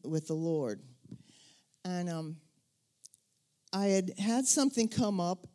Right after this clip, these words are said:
as, as a child on my, on my breast. And it was a large, ugly bump that was there. And,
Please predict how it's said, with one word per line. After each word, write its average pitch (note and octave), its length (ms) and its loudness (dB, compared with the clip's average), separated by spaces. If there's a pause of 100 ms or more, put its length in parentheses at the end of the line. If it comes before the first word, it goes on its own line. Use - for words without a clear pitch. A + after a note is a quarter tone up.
as, E3+ 320 0
as E3 160 -2
a D#3+ 40 -6
child D#3+ 640 -2
on E3 200 -4
my, D3+ 340 -4
on D3+ 180 -4
my D3 200 -4
breast. D3 760 -2 (640)
And E3+ 240 0
it E3+ 140 0
was E3 200 2
a D#3+ 140 -4
large, E3+ 400 0 (120)
ugly E3+ 480 2
bump D3+ 400 -2 (480)
that D#3 160 -2
was D3+ 240 -2
there. C#3 420 -2 (640)
And, E3 380 -4